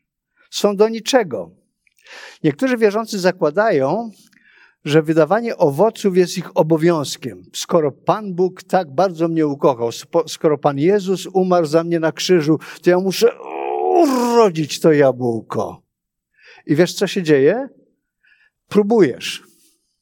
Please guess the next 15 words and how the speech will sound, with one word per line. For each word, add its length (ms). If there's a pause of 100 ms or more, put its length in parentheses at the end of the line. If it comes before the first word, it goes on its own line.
(500)
Nie 120
wychodzi 440
ci. 240 (1080)
Czujesz 260
się 200
winny. 400
Próbujesz 500
jeszcze 320
raz. 480 (720)
Nie 120
wychodzi 500
ci. 320 (200)
Czujesz 260
się 180
winny. 440